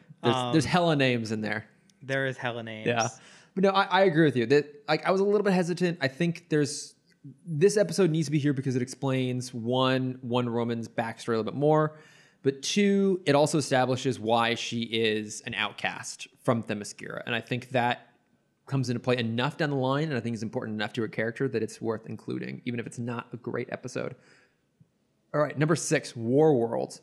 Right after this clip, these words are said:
Speaker 2: No.
Speaker 1: Nope. Awful.
Speaker 2: Yeah,
Speaker 1: Absolutely
Speaker 2: no, we,
Speaker 1: awful.
Speaker 2: we've mentioned we only see Mongol one more time, and that's
Speaker 1: And that's a great episode. We don't need this
Speaker 2: Yeah,
Speaker 1: to
Speaker 2: we
Speaker 1: set
Speaker 2: don't
Speaker 1: up
Speaker 2: need,
Speaker 1: that
Speaker 2: yeah.
Speaker 1: one. So,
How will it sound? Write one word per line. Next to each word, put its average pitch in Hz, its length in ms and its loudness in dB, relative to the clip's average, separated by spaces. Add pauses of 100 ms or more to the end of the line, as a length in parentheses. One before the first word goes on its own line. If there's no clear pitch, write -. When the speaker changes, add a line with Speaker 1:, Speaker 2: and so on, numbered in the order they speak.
(100)
Speaker 2:
No. 135 160 -8 (220)
Speaker 1:
Nope. 233 180 2 (1040)
Awful. 131 420 -4 (180)
Speaker 2:
Yeah, 120 80 0
Speaker 1:
Absolutely 120 220 2
Speaker 2:
no, 123 60 6
we, 156 60 6
Speaker 1:
awful. 160 80 6
Speaker 2:
we've 156 160 4
mentioned 147 500 0
we 143 120 0
only 143 200 0
see 143 140 -8
Mongol 123 340 -4
one 120 100 -8
more 117 120 -8
time, 113 360 -12
and 110 80 -12
that's 107 320 -16 (240)
Speaker 1:
And 147 120 2
that's 160 140 2
a - 40 -6
great 143 160 4
episode. 127 320 2
We 120 100 0
don't 123 180 0
need 110 200 -6
this - 420 -6
Speaker 2:
Yeah, 123 180 -10 (100)
Speaker 1:
to 123 80 -4
Speaker 2:
we - 20 -2
Speaker 1:
set 120 140 0
Speaker 2:
don't 101 40 -2
Speaker 1:
up 117 60 -4
Speaker 2:
need, 110 60 -10
Speaker 1:
that 101 160 -8
Speaker 2:
yeah. 104 40 -8
Speaker 1:
one. 98 160 -6 (160)
So, 107 320 -2